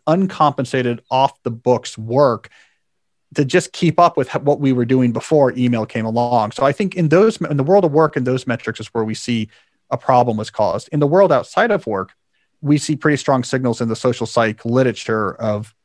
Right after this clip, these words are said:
increases in mental health and anxiety issues that, that came along with heavy phone usage. It's particularly pronounced when we're looking at teenagers, especially pronounced when we're looking at teenage girls.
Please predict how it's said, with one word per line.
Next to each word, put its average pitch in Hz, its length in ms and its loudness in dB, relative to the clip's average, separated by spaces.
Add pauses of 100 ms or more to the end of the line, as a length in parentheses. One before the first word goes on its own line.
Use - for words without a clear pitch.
(120)
increases 123 560 -2
in 110 100 -2
mental 110 260 -2
health 123 280 0
and 113 80 -4
anxiety 135 460 0
issues 131 340 -4
that, - 200 -8
that 117 100 -2
came 123 300 0
along 117 320 0
with 113 120 -4
heavy 113 300 -6
phone 143 280 0
usage. 143 440 -2 (440)
It's - 100 -20
particularly 127 640 0
pronounced 113 680 -2
when 117 80 -4
we're 110 60 -2
looking 110 220 -4
at 101 120 -4
teenagers, 147 540 -2 (540)
especially 143 500 0
pronounced 117 400 -2
when 117 60 -2
we're 113 80 -2
looking 110 200 -4
at 104 140 -6
teenage 113 400 -4
girls. 135 400 2